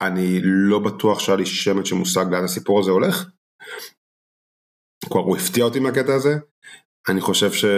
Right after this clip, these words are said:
קשה לי לדעת כמה מהדברים שהיו איזה משהו שהם הוסיפו למשחק הזה,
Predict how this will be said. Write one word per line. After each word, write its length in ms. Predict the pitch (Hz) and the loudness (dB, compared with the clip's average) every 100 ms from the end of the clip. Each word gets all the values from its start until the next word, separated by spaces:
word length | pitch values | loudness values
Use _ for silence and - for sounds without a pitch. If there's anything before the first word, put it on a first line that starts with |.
| 95 92 - _ _ _ _ _ _ _ _ _ 92 - | 2 0 -4 _ _ _ _ _ _ _ _ _ -10 -8
קשה 240 | - - | -6 -2
לי 100 | 117 | 0
לדעת 280 | 123 113 113 | 2 2 0
כמה 260 | - 107 110 | -2 -2 0
מהדברים 520 | 107 95 92 98 101 | 0 0 0 0 -2
שהיו 760 | 98 98 - - 95 92 101 | -2 -4 -6 -8 -4 0 2
איזה 180 | 98 92 | 2 0
משהו 220 | 95 95 | -2 -2
שהם 140 | 104 95 | -2 -2
הוסיפו 360 | 90 - - | -2 -4 -2
למשחק 400 | 98 85 - 92 | -2 -2 -4 -2
הזה, 220 | 92 104 | 0 0